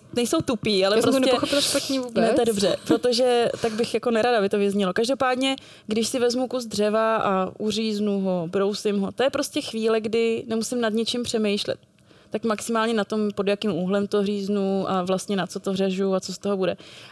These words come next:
Speaker 1: Ale nemusím řešit vůbec nic kolem, žádný nějaký, nějaký, nějaký třeba i mezilidský vztahy a tyhle věci.
Speaker 2: Jsi
Speaker 1: Eh,
Speaker 2: tady a teď.
Speaker 1: Přesně. Prostě si tak jako tupě řežeš nebo brousíš,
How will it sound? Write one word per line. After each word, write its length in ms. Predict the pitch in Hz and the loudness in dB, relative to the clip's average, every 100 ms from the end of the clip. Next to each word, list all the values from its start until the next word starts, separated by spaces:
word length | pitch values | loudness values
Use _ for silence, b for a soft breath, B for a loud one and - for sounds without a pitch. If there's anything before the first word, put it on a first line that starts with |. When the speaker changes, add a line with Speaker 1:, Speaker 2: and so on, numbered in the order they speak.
| B | B
Speaker 1:
Ale 160 | 226 233 | 0 2
nemusím 580 | 240 233 247 233 226 220 | 0 -2 -2 -2 -4 -2
řešit 260 | 220 214 | -4 -4
vůbec 320 | 208 214 220 | -4 -2 -2
nic 200 | 233 220 | -2 -4
kolem, 440 | - 202 180 180 202 | -2 0 0 -2 -6
žádný 220 | 202 196 | -4 -2
nějaký, 560 | 196 185 196 - 196 190 | -2 -4 -8 -8 -8 -6
nějaký, 380 | 196 208 202 208 - | -6 -8 -10 -14 -12
nějaký 440 | - - 214 202 202 | -10 -10 -10 -12 -12
třeba 240 | - 220 | -6 -4
i 80 | 208 | -2
mezilidský 520 | 214 214 226 - 220 | -2 0 -2 -4 -10
vztahy 440 | - - 196 220 208 | -8 -4 -2 0 0
a 40 | |
tyhle 240 | 214 220 | 0 0
věci. 400 | 214 208 - 196 - B B B - | 0 -2 -2 -4 -4 B B B -2
Speaker 2:
Jsi 80 | 208 | 0
Speaker 1:
Eh, 40 | 196 | 2
Speaker 2:
tady 180 | 214 220 | 2 0
a 100 | 208 | -2
teď. 320 | 180 - - - _ - - | -4 -6 -16 -20 _ -20 -8
Speaker 1:
Přesně. 400 | - 202 196 180 - | -4 -2 -2 -2 -4
Prostě 300 | 233 - 247 | -6 -4 -4
si 120 | 247 | -2
tak 200 | 247 233 | -4 -4
jako 180 | 240 233 | -4 -4
tupě 400 | - 214 233 226 | -6 -8 -2 0
řežeš 360 | 214 208 214 | 0 0 -2
nebo 180 | 220 214 | -2 -4
brousíš, 720 | 196 190 185 - 208 202 196 | -2 -2 -2 -8 -6 -4 -6